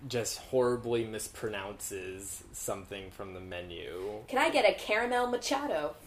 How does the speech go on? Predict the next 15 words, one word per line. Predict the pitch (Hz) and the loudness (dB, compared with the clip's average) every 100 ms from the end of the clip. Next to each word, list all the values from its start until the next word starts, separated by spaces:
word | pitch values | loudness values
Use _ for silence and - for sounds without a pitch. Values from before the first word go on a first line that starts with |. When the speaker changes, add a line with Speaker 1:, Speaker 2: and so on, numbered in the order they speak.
| 156 | -4
Speaker 1:
Yes. | 165 131 120 98 117 135 - - - - - - - - - - - - - - - - - | 0 4 4 4 0 -2 -4 -10 -18 -20 -16 -10 -10 -10 -14 -14 -16 -12 -12 -12 -16 -12 6
A, | 127 | 10
Speaker 2:
Oh | 214 247 233 | 12 12 12
Speaker 1:
a | |
Speaker 2:
my | 190 | 12
Speaker 1:
me-, | 165 196 | 12 12
Speaker 2:
God. | 170 143 | 12 10
Speaker 1:
a | |
medium | 147 151 151 139 127 131 | 10 10 12 12 10 8
caramel | - 127 120 156 135 | 2 4 6 6 6
machado. | 123 - 139 123 123 | 4 4 4 4 8
Speaker 2:
A | 240 | 8
medium | 262 294 339 359 359 349 | 8 8 8 10 10 8
caramel | 285 208 220 | 8 8 6
macchiato. | 247 - 233 233 285 214 180 180 | 4 4 6 6 6 6 6 4